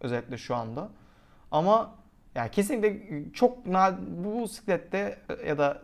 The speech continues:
direkt, e, bu benzeri kilolarda, sadece kadınlarda değil, benzeri kilolarda, erkeklerde de, e, çok,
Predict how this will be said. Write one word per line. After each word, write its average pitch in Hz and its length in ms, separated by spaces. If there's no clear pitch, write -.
direkt, 151 480
e, 127 360
bu 147 260
benzeri 156 560
kilolarda, 131 440
sadece 143 280
kadınlarda 147 440
değil, 123 140
benzeri 135 360
kilolarda, 131 360
erkeklerde 131 640
de, 117 120
e, - 180
çok, 165 300